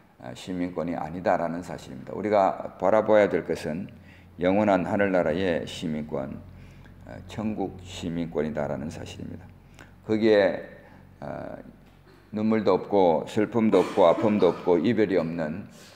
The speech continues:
영원한 나라에서 우리가 함께, 에, 살게 될 그런 소망을 하나님께서 우리에게 주셨습니다. 이 시민은 로마 시민권과 비교하면 정말 비교를 할 수 없을 만큼, 에,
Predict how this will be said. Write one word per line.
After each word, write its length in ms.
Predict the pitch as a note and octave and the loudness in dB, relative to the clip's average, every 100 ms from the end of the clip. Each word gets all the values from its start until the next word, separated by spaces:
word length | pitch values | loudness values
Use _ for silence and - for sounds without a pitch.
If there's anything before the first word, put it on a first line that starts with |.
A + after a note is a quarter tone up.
| - _ _ - | -20 _ _ -4
영원한 500 | G2 A2 A2 G#2 F2 | 0 2 2 0 2
나라에서 500 | F#2 F#2 D#2+ - D#2 | 4 4 2 -2 -4
우리가 380 | D#2+ D#2 D#2 - | 0 0 0 -2
함께, 600 | A2 A2+ G2+ E2 C#2+ - - - _ _ A#1+ | -2 0 0 0 0 -6 -18 -20 _ _ -14
에, 200 | B1 - | -12 -12
살게 420 | - F2 F2 E2+ | -4 0 2 2
될 320 | E2+ D#2+ D#2 | 2 0 0
그런 260 | G#2 A#2 A#2 | 0 0 0
소망을 640 | - F#2+ F#2+ E2+ F2 F2 | -2 0 2 2 2 0
하나님께서 540 | F2+ F2 D#2+ D#2 - D#2 | -2 -2 -2 -6 -4 -4
우리에게 320 | E2 D#2+ D#2 | -4 -4 -6
주셨습니다. 480 | - C#2+ C#2+ C#2+ C#2+ _ _ - - _ | -8 -12 -12 -14 -14 _ _ -20 -20 _
이 180 | A2 C3 | -2 0
시민은 600 | B2 A#2+ A2+ A2+ A#2+ F#2 | 0 0 2 2 0 0
로마 300 | F#2 G#2+ A#2 | 0 2 2
시민권과 880 | A#2+ A#2 A#2 A2+ G#2+ G2 F#2+ F2+ F2 | 0 -2 -2 -2 -2 0 4 4 2
비교하면 680 | F#2+ F#2+ F#2 D#2+ F2+ E2+ D#2+ - - _ _ | -2 -4 -2 -2 -4 -6 -10 -18 -20 _ _
정말 500 | - E2 G2 A#2 A2+ | -18 -8 0 0 0
비교를 680 | A2 G#2 A2+ A2 G#2+ G#2 G#2 | -4 -2 2 4 2 2 0
할 200 | G2+ B2+ | -2 -4
수 180 | B2+ A2 | -4 -6
없을 440 | - G2 - A2 | -2 -2 -2 -4
만큼, 560 | G#2 D#2 D2+ D2+ C#2 B2 - - _ - - _ C#2 | -2 -4 -6 -10 -10 -12 -16 -20 _ -20 -20 _ -16
에, 260 | B1 A#1+ | -12 -12